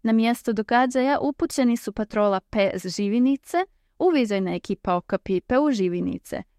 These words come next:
S H M P Doma zdravlja Živinice te zbog nepristupačnog terena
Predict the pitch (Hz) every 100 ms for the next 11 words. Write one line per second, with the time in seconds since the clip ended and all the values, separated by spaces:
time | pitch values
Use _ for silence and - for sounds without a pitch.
0 | - 262 - 196 196 - 175 185 269 302
1 | 330 254 269 254 240 226 240 233 233 247
2 | - 262 392 349 208 214 247 254 226 214
3 | - 185 - 202 - - 175 180 - 185
4 | 185 185 202